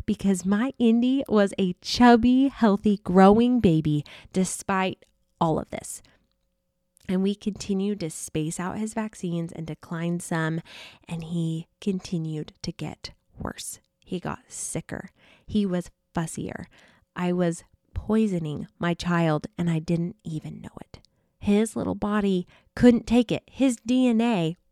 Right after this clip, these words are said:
was not cut out for this. And after his fifteen-month-old well child visit, he got into some dairy and eggs by accident while he was at a family member's house.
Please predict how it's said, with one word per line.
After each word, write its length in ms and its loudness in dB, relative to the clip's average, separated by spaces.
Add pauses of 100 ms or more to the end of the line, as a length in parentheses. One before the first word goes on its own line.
(120)
was 220 2
not 340 0
cut 160 -2
out 240 -2
for 180 -6
this. 360 -6 (720)
And 220 -4
after 400 -2
his 300 -2 (120)
fifteen-month-old 1500 -2
well 200 -2
child 340 -8
visit, 320 -8 (380)
he 280 0
got 320 -2
into 400 -4
some 360 -6
dairy 460 -4
and 200 -6
eggs 280 -8
by 200 -6
accident 580 -10 (380)
while 100 -6
he 240 -4
was 160 -2
at 140 -4
a 80 -6
family 440 -2
member's 360 -8
house. 380 -20